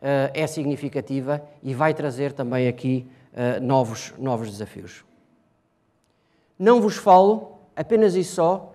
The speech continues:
em sustentabilidade relativamente à inclusão social. Por detrás desta oportunidade, estima-se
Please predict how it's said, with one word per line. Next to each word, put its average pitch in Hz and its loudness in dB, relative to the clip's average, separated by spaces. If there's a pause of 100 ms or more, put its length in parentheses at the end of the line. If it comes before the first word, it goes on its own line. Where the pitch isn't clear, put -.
(220)
em 147 -8
sustentabilidade 143 -6
relativamente 131 -8
à 123 -6
inclusão 117 -14
social. 101 -16 (300)
Por 196 0
detrás 180 0 (400)
desta 151 -4
oportunidade, 143 -2 (380)
estima-se 180 -2